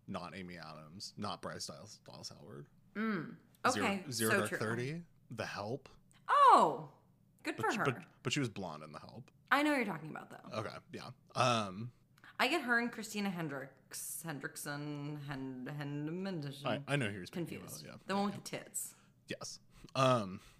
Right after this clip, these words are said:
Speaker 1: anyways.
Speaker 2: If you're a fan of her breasts, sidebar, I
Speaker 1: Who wouldn't
Speaker 2: encourage
Speaker 1: be?
Speaker 2: you to go to YouTube and watch the Neil Patrick Harris,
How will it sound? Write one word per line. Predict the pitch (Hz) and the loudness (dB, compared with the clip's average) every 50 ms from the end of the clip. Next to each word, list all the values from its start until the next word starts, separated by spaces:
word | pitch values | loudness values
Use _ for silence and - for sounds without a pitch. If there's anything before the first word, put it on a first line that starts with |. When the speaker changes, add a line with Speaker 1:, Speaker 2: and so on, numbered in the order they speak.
| - - - - _ _ - _ _ _ _ _ _ _ _ _ _ _ - | -4 -4 -4 -6 _ _ -20 _ _ _ _ _ _ _ _ _ _ _ -8
Speaker 1:
anyways. | 101 101 98 95 87 85 92 98 - | -6 -4 -4 -4 -4 -4 -2 -2 -2
Speaker 2:
If | 185 190 - | -2 -2 -2
you're | 208 247 330 | 0 -2 -2
a | 330 | -2
fan | - - 202 202 208 | -2 -2 0 0 0
of | 214 202 | 0 0
her | 220 214 | -2 -4
breasts, | 175 151 147 139 139 165 214 214 - - - - - - - _ _ - - _ _ _ _ _ _ _ _ _ - - - | -2 -2 -2 -2 -2 -4 -6 -8 -10 -12 -12 -12 -14 -14 -20 _ _ -20 -20 _ _ _ _ _ _ _ _ _ -20 -14 -10
sidebar, | - - 185 185 180 170 - - - - 170 160 - - - - _ _ _ _ - | -6 -4 -2 -2 -2 -2 -4 -6 -6 -4 -6 -6 -10 -14 -20 -20 _ _ _ _ -4
I | 175 175 185 185 180 185 185 185 180 - - - _ _ _ _ - - | 0 2 2 2 2 0 -2 -4 -4 -6 -10 -14 _ _ _ _ -20 -10
Speaker 1:
Who | - 117 | -6 -4
wouldn't | - - 101 104 | -2 -2 -2 -2
Speaker 2:
encourage | 202 190 180 175 175 151 - | 0 0 0 0 -2 -4 -4
Speaker 1:
be? | 151 | -6
Speaker 2:
you | 143 147 | -6 -6
to | 143 - - | -8 -6 -4
go | 175 170 | -4 -4
to | 165 | -4
YouTube | 156 170 151 147 147 - 143 135 135 - - | -4 -4 -6 -4 -4 -4 -6 -6 -6 -6 -6
and | 156 151 147 131 | -6 -6 -4 -4
watch | 143 143 143 143 143 - - - | -2 -2 -2 -4 -4 -8 -8 -4
the | - 160 151 147 143 | -2 -2 -2 -2 -2
Neil | 139 143 147 151 | -2 -4 -6 -6
Patrick | - 175 170 151 - 160 - | -6 -8 -10 -10 -10 -10 -8
Harris, | - 151 147 147 143 143 147 - - - | -4 -2 0 0 0 -2 -4 -6 -8 -8